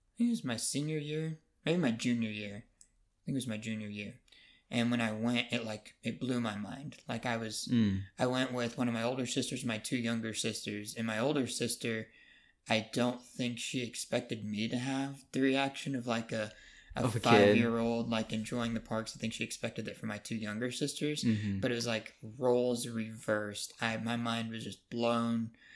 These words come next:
Speaker 1: Like, every, I wanted to do everything. And it just felt like somewhere that I belonged, somewhere that I wanted to be.
Speaker 2: Mm-hmm.
Speaker 1: So,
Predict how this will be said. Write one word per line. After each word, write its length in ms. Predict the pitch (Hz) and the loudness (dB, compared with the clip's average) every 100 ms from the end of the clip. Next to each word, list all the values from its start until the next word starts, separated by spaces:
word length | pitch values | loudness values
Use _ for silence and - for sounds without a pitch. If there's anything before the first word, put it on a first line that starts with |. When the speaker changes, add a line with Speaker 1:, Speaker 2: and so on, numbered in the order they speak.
| - - | -20 -8
Speaker 1:
Like, 180 | 120 113 - | -6 -4 0
every, 280 | 120 127 | 0 2
I 100 | 117 | 0
wanted 280 | 120 123 117 | 2 2 2
to 60 | 117 | 0
do 140 | 113 | 0
everything. 920 | 117 117 120 113 131 123 117 113 113 - - - - _ _ - _ - | 2 2 0 -4 -2 0 0 -2 -6 -10 -20 -20 -20 _ _ -20 _ -2
And 500 | 120 117 110 110 110 - - - _ - | 2 2 0 -4 -6 -8 -12 -20 _ -2
it 80 | 139 | 2
just 220 | 151 - | 2 4
felt 200 | 143 139 | 2 4
like 160 | 120 | 2
somewhere 380 | - 127 120 123 | 0 0 0 0
that 140 | 117 110 | 2 0
I 100 | 110 | 0
belonged, 520 | 117 107 107 113 117 | -2 -2 0 0 -2
somewhere 260 | 120 117 | -2 -2
that 140 | 113 110 | -2 -2
I 40 | |
wanted 300 | 107 107 110 | -2 -2 -4
to 60 | 110 | -4
be. 440 | 90 101 117 135 - | -4 0 0 0 0
Speaker 2:
Mm-hmm. 220 | 123 113 110 104 _ _ _ _ _ - | 2 2 0 -4 _ _ _ _ _ -4
Speaker 1:
So, 540 | - 110 110 107 113 | 0 2 2 -2 -6